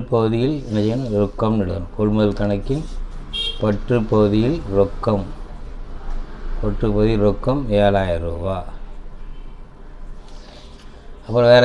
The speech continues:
எங்க ரொக்கம் இருக்குன்னு சொல்லி ஒரு கொள்முதல் கணக்கு இருக்குன்னு சொல்லி பார்க்கலாம். கொள்முதல் கணக்கு பட்டு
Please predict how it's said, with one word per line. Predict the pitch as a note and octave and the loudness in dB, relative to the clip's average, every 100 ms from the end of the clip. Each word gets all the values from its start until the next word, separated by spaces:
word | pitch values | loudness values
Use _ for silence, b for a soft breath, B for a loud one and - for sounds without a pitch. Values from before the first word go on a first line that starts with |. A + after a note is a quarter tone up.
| A#2+ | 8
எங்க | A#2 A2 | 4 2
ரொக்கம் | G#2 A2 | 2 2
இருக்குன்னு | G#2 G2 | 0 0
சொல்லி | G2 G2 | 2 2
ஒரு | G2+ G2+ G2 - - - | 2 0 -4 -14 -20 -4
கொள்முதல் | A#2 A2+ A2 G2+ | 0 2 2 2
கணக்கு | G2 F#2+ | 2 0
இருக்குன்னு | F#2+ F#2+ | -2 -2
சொல்லி | G2 F2+ | -4 -6
பார்க்கலாம். | F2+ F2 E2+ - - - - - - - - - - - - B2+ | -10 -12 -14 -16 -18 -18 -18 -18 -18 -18 -18 -18 -18 -18 2 8
கொள்முதல் | C3 D3 D3 B2+ | 8 8 6 6
கணக்கு | B2+ A#2+ A#2 | 4 4 2
பட்டு | A#2+ A2+ | 0 2